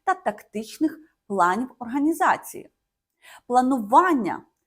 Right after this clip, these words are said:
це вид управлінської діяльності,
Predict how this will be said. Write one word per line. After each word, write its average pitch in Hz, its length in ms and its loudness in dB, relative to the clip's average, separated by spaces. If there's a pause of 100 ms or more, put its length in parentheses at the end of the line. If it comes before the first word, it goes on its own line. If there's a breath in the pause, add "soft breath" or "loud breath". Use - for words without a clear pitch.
(140)
це 254 220 0
вид 208 640 -6
управлінської 190 680 -12
діяльності, 247 800 2